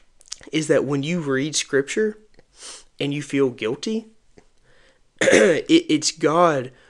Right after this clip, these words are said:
revealing himself to you. A-, and by you feeling guilty, it's God saying, "Look,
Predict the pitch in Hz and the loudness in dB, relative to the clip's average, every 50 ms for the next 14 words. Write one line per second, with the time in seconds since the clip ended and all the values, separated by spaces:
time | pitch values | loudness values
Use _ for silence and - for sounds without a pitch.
0 | _ _ _ - 139 139 127 113 120 127 131 147 170 165 147 131 123 123 107 101 | _ _ _ -2 -2 -2 -2 -2 -4 -2 0 2 2 2 2 0 -4 -8 -10 -8
1 | - - 98 104 - - - 85 98 - - - - - _ _ _ _ _ _ | -4 -2 -2 -2 -2 -6 -14 -16 -14 -12 -12 -12 -14 -16 _ _ _ _ _ _
2 | _ _ _ _ _ _ _ _ _ 156 151 - 151 151 139 127 135 135 135 151 | _ _ _ _ _ _ _ _ _ -2 0 0 0 -2 -2 -2 -2 0 2 4
3 | 175 180 175 165 170 165 - - 160 151 139 135 127 107 120 127 127 123 - 120 | 4 4 4 2 -4 -6 -4 -2 -2 0 0 0 -2 -4 -4 -4 -4 -4 -8 -10
4 | 104 98 92 - - 107 - - - 127 120 123 127 123 123 - - 127 113 113 | -10 -10 -10 -8 -8 -8 -8 -4 -4 -2 0 0 0 0 -2 -2 -2 -2 -4 -4
5 | 113 110 113 104 127 127 131 120 98 - - | -6 -6 -8 -8 -6 -4 -2 -2 -4 -4 -8